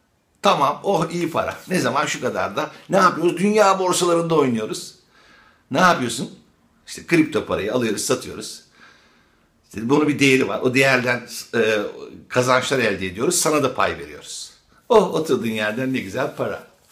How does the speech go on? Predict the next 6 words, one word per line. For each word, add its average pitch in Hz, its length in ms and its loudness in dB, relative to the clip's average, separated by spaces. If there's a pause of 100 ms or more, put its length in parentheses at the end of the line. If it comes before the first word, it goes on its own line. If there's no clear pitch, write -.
(1400)
Buraya 143 400 2
çok - 260 -2
dikkat. - 320 -14 (1600)
Bu 113 500 -2 (180)
gibi 117 200 -2
işletmelere, 123 1200 -2